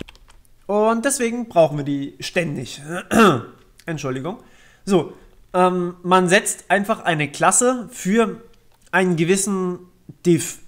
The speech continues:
Das heißt, ich setze hier die Klasse von meinem Div auf zum Beispiel, achso, ich sollte hier vielleicht wirklich keinen Div benutzen. Ich mach das mal hier weg. Okay. So.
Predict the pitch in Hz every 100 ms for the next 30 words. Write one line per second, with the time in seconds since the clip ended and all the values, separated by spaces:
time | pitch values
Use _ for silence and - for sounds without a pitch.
0 | - 160 - 156 202 - 175 - 202 202
1 | 180 208 190 - 160 185 180 - - 185
2 | 151 131 127 120 175 226 - 139 156 156
3 | 151 - - - - - 185 202 160 147
4 | - 143 139 135 - _ _ _ _ -
5 | 151 147 147 127 - 135 135 135 143 131
6 | 123 147 143 131 127 127 139 135 139 139
7 | 135 151 135 135 - 135 131 127 120 175
8 | - - - _ _ _ _ _ 165 139
9 | - - _ _ _ - - - _ _
10 | - - - - - _ _ _ - -
11 | _ - - - - _ _ _ _ _
12 | _ _ _ _ _ _ _ _ _ _
13 | _ _ _ _ _ _ _ _ - 143
14 | 135 135 175 -